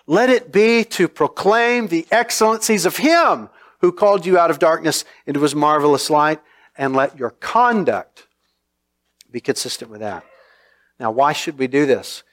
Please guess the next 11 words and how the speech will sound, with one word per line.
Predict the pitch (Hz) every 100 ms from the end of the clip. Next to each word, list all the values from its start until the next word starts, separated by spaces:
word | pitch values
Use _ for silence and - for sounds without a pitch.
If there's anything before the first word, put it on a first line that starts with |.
| _ _
He | -
says, | 117 - 123 117 - -
"So | - 135 156
that | 175 180 123
when | 143 175
they | 180
speak | - - 170 170
against | 170 170 175
you |
as | 156
evildoers, | 165 165 160 185 156